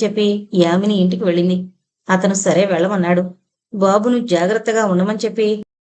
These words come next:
భర్తకు అన్నీ చెప్పి జాగ్రత్త అంటూ ఆమె వెళ్ళింది. వెళ్ళి ఒక నాలుగు రోజులుండి తిరిగి వచ్చేసింది.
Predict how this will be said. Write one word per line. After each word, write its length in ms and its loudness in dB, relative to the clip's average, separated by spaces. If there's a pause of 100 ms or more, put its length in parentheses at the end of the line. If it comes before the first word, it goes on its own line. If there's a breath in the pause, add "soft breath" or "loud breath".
(120)
భర్తకు 540 4
అన్నీ 220 2
చెప్పి 520 -2
జాగ్రత్త 480 0
అంటూ 380 0
ఆమె 200 -2
వెళ్ళింది. 520 0 (360)
వెళ్ళి 360 4
ఒక 200 -4
నాలుగు 360 -2
రోజులుండి 420 -2
తిరిగి 240 0
వచ్చేసింది. 600 0